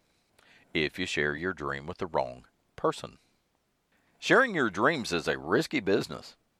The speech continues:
because once you share that dream with another person, you have pulled that person into your dream.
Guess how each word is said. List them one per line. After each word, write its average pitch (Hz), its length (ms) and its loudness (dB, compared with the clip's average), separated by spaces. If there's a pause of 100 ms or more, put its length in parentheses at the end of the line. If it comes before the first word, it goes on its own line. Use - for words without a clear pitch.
(680)
because 98 400 6
once 156 400 0
you 180 140 0
share 147 320 8
that 123 240 8
dream 113 320 2
with 92 160 0
another 90 280 2
person, 92 420 2
you 120 100 -2
have 87 180 -2
pulled 139 300 6
that 110 160 10
person 104 380 0
into 92 320 -4
your 69 180 -8
dream. 67 400 -8